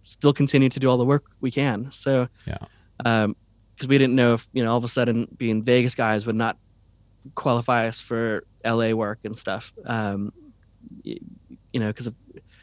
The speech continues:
Speaker 1: if, if, you know, if someone wants to hire someone, they want someone down the street, not from another state,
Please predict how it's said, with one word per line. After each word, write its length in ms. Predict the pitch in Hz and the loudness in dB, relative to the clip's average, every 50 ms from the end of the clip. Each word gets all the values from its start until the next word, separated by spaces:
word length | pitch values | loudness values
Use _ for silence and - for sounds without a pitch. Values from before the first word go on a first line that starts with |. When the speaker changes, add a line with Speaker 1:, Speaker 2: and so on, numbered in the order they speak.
| _ _ _ _ _ _ _ _ _ _ _ _ _ _ - - | _ _ _ _ _ _ _ _ _ _ _ _ _ _ -10 -8
Speaker 1:
if, 120 | 135 139 | -8 -6
if, 140 | - 139 - - - | -6 -8 -8 -10 -10
you 100 | - 120 | -8 -6
know, 60 | 107 | -6
if 60 | 107 | -4
someone 260 | - - 156 147 143 | 0 2 2 4 6
wants 200 | 135 135 131 127 - | 6 4 4 4 0
to 60 | 143 | 0
hire 200 | 127 147 135 127 | 2 2 2 2
someone, 260 | - - 123 123 120 | 2 0 0 2 2
they 60 | 120 117 | 2 2
want 160 | 113 117 117 | 0 0 -2
someone 160 | - 117 117 117 | -2 0 2 2
down 160 | 117 113 110 | 4 4 2
the 60 | 104 | 2
street, 320 | - - - 117 110 95 - | 0 -2 -2 -2 -2 -2 -2
not 220 | 110 104 101 - | -2 -4 -4 -4
from 220 | - 123 113 110 113 | -6 -6 -4 -4 -4
another 200 | 113 107 104 107 | -4 -4 -6 -8
state, 320 | - - 123 117 107 101 | -6 -4 -2 -2 -2 -4